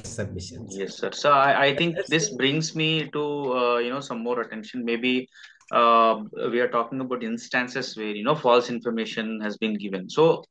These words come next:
Speaker 2: there are certain sections actually which, uh, uh, provide us guidelines where, like section three forty-four, if you see, which deals with the,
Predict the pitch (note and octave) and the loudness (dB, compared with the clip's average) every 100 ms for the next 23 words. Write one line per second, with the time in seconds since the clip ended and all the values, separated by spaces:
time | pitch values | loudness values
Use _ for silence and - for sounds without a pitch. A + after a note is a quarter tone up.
0 | B2 A#2 D#3 F#3 F#3 F3 E3 F3+ E3+ B2+ | -4 2 4 4 4 2 2 0 -2 -4
1 | - D#3 D#3 B2 - B2 C3 C3 C3 - | -2 -2 0 0 -2 -6 -4 -4 -6 -8
2 | C#3 A#2+ A2+ A2+ A2+ A2 A2 - A2+ - | 2 4 6 6 6 4 2 0 -2 2
3 | A#2 A#2+ B2+ A#2+ A2+ G#2+ A#2+ B2+ C3 A#2 | 4 4 4 0 -2 -2 -4 -4 -6 -4
4 | A#2 C#3 - _ _ _ _ _ - C3 | -2 -4 -8 _ _ _ _ _ -2 -2
5 | C3 - C#3+ C#3 D#3+ D#3 C#3+ D3+ D#3 C#3 | -2 -4 -6 -4 -6 -6 -6 -6 -2 -2
6 | B2+ C3 - C3 B2+ - A#2 - B2+ E3 | -2 -6 -2 -2 -2 -6 -10 -6 -6 -4
7 | E3 - - C#3+ D3 D#3 - D#3+ D3 D#3+ | -6 -6 -6 -2 -2 -2 -2 -2 2 2